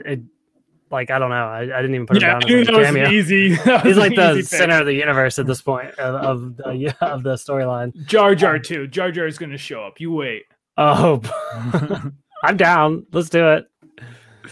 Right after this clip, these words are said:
Speaker 1: Uh, but no, you, you were spot on with one of 'em. Rex is in the trailer. He's, he's gonna be here.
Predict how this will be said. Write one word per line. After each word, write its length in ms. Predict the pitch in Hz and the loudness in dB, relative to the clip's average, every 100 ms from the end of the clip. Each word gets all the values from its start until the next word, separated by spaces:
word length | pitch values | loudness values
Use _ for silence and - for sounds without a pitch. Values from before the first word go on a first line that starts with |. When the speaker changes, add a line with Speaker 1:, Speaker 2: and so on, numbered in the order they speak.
| - | -14
Speaker 1:
Uh, 360 | 139 139 131 131 | -4 0 2 0
but 220 | 131 - | 2 4
no, 200 | 262 269 | 6 6
you, 180 | 180 185 | 6 4
you 200 | 175 175 | 4 2
were 80 | 180 | 2
spot 280 | - 202 | 4 4
on 160 | 208 202 | 6 4
with 140 | 196 | 2
one 160 | 160 165 | 2 0
of 80 | 151 | 2
'em. 160 | 160 | 0
Rex 300 | 135 151 - | 2 2 0
is 100 | 190 | -6
in 160 | 165 170 | -4 -4
the 80 | 175 | -6
trailer. 440 | - 147 135 139 | -2 -2 0 0
He's, 200 | 135 139 - | -2 -4 -6
he's 180 | 147 143 | -8 -6
gonna 140 | 151 | -6
be 220 | 139 143 | -4 -2
here. 300 | 135 131 123 | 0 0 -4